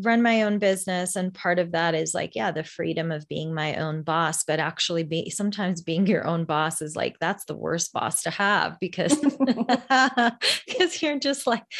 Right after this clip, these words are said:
Speaker 1: "No, I can do, you can do more, you can do more, you can do more." <laughs>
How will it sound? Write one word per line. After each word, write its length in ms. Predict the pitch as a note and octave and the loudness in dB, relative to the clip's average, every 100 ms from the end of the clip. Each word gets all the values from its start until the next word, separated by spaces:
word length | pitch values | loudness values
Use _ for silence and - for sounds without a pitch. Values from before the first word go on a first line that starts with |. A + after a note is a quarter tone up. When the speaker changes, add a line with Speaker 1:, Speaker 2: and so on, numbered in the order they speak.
| - - | -8 0
Speaker 1:
"No, 120 | D4+ | 4
I 100 | D#4 | 4
can 140 | E4 D4+ | 4 0
do, 100 | C#4+ | 0
you 160 | C4+ | 0
can 100 | E4+ | -2
do 140 | B3 A3+ | 2 4
more, 260 | G#3 A3+ A#3 | 4 2 -2
you 80 | B3+ | -8
can 60 | |
do 100 | C#4+ | 0
more, 240 | B3 A3 A#3+ - | 2 2 -2 -4
you 80 | D4 | -2
can 80 | |
do 100 | C#4+ | 0
more." 260 | B3+ A#3+ B3 _ - | 2 2 0 _ -4
<laughs> 300 | C#4+ - | -2 0